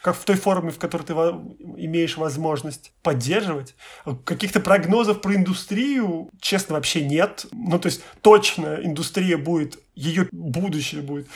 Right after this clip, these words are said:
напрямую связано с процессами, которые будут в, ну, в широком смысле происходить в обществе и в экономике. То есть она вряд ли сможет пойти по другому какому-то пути, да,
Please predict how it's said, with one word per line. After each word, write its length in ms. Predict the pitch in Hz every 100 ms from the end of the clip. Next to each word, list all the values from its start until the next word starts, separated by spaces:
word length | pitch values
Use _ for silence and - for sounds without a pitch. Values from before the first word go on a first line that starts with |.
| -
напрямую 500 | 160 185 190 190 175
связано 340 | - 175 147
с 40 | 143
процессами, 480 | 170 170 180 175 160
которые 300 | - 165 147
будут 280 | 156 147 - - -
в, 120 | - - 190
ну, 140 | 156 127
в 80 | -
широком 400 | 170 185 175 143
смысле 320 | 156 139 147
происходить 400 | 151 139 147 139
в 80 | 147
обществе 320 | 147 - 143
и 40 |
в 80 | 135
экономике. 600 | 139 143 180 254 - 185 -
То 60 |
есть 140 | 139 143
она 240 | 147 143
вряд 360 | 135 147 170 147
ли 60 |
сможет 480 | 127 147 135 127 -
пойти 280 | - 156 -
по 120 | 131 143
другому 420 | 160 165 165 135
какому-то 420 | 139 143 135 120
пути, 360 | - 131 - 135
да, 320 | 123 160